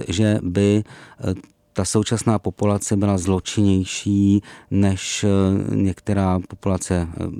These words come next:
předtím. Jo? Eh, to jsou takové ty jakoby jasné, jasné věci, ke kterým dochází. A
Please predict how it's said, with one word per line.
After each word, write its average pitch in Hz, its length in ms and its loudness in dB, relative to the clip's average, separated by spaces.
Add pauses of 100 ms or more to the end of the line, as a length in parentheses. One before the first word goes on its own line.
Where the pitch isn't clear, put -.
předtím. - 540 -6 (400)
Jo? 87 180 -4
Eh, - 500 -12 (600)
to 110 100 -4
jsou 123 140 0
takové 110 240 0
ty - 80 -2
jakoby 95 240 -2
jasné, 90 580 0
jasné 92 400 -2
věci, 85 340 -4
ke 85 280 -4 (160)
kterým 85 340 -4
dochází. 78 580 -4 (520)
A 98 120 -2